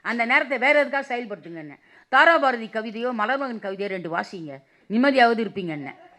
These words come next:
அப்படின்னு சொன்னேன். இதோ உட்காந்துருக்காரு நண்பர், எதிரியே உட்காந்துருக்காரு. "அதெல்லாம் நடக்காது" அப்படின்னேன். So, இப்ப நான் எதுக்கு இதெல்லாம் சொல்ல வருகிறேன், நான் போராட்டம், போராட்டம், எல்லாத்திலும் போராட்டம், போராடி, போராடி ஜெயிச்சு தான் மேல வரணும், வேற வழியே கிடையாது.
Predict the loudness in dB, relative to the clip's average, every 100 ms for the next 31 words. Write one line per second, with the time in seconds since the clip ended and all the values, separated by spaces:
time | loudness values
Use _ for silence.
0 | -20 _ _ -6 -4 -4 -6 -8 -8 0
1 | 2 4 4 4 2 2 0 -2 -2 -2
2 | -2 -2 -2 -2 -4 -8 -14 -18 _ _
3 | _ _ _ -2 0 0 -2 -4 -4 -4
4 | -6 -10 -12 -12 -14 _ _ _ _ _
5 | -10 -6 -4 -2 0 2 2 0 -2 0
6 | 0 -2 -6 -4 -6 -6 -6 -2 -2 -2
7 | -6 -16 -14 -14 -12 -14 -14 -16 -16 _
8 | _ _ -16 -8 -6 -6 -8 -12 -8 -6
9 | -4 -4 -8 -14 _ _ _ _ -8 -4
10 | -2 -4 -8 -8 -6 -6 -10 -10 -10 -10
11 | -8 -6 -4 -6 -6 -8 -10 -12 -10 -8
12 | -4 -4 -4 -6 -6